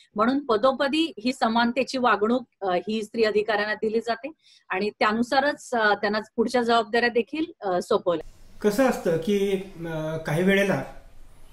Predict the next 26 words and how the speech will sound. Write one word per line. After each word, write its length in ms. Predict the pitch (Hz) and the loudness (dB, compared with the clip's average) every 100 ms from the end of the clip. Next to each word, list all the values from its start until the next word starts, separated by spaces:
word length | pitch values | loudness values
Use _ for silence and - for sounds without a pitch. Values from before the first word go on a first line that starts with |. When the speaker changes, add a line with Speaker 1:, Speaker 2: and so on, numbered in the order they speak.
| - - - | -20 -20 -4
Speaker 2:
काही 200 | 170 190 | 2 4
मुद्दे 280 | 196 185 202 | 4 4 4
असे 520 | 185 196 196 190 143 | 4 2 0 -2 -4
खूप 220 | 214 202 | 0 0
जोरजोरात 420 | 156 165 165 208 | 2 0 2 2
समोर 380 | 208 - 185 185 | 2 0 2 4
येतात, 240 | 180 175 147 | 2 -2 -4
त्यावेळी 420 | - 190 208 220 | -2 2 2 2
अनेकदा 420 | 165 190 202 226 | 0 -2 -2 -2
त्या 260 | 220 220 220 | -2 0 0
हेतूबद्दल 840 | 208 147 175 175 226 208 196 208 - | -2 -2 -2 0 0 0 2 0 2
थोडीशी 300 | 190 - 196 | -4 -4 -6
शंका 360 | - 139 139 | -6 -4 -4
वाटायला 360 | 131 - 123 117 | -6 -6 -10 -12
लागते. 460 | 110 - 110 - - - - - - - - - - - - - - - - - - - - - - - 175 | -14 -16 -18 -18 -20 -20 -20 -20 -20 -20 -20 -20 -20 -20 -20 -20 -20 -20 -20 -20 -20 -20 -20 -20 -20 -14 0
गुंजन 300 | 196 220 269 | 4 6 6
सक्सेनांच्या 580 | 247 - 247 233 220 226 | 4 2 4 4 4 4
वरती 540 | 196 185 202 196 - - - 139 | 2 2 -2 -2 -12 -20 -20 -2
हा 160 | 185 | 0
सिनेमा 360 | 185 170 160 160 | 2 0 2 0
आलेला 260 | 147 147 | 0 -2
आहे. 440 | 143 123 143 - - - - - - - - - - - - - - - - - 147 | -2 -4 -8 -12 -20 -20 -20 -20 -20 -20 -20 -20 -20 -20 -20 -20 -20 -20 -20 -10 -4
गुंजन 280 | 151 170 190 | 0 2 2
सक्सेना 460 | 190 - 190 185 | 0 -2 0 2
एक 260 | 180 180 185 | 2 0 -4
सिनियर, 680 | 175 - - 185 214 208 | -6 -8 -4 4 8 8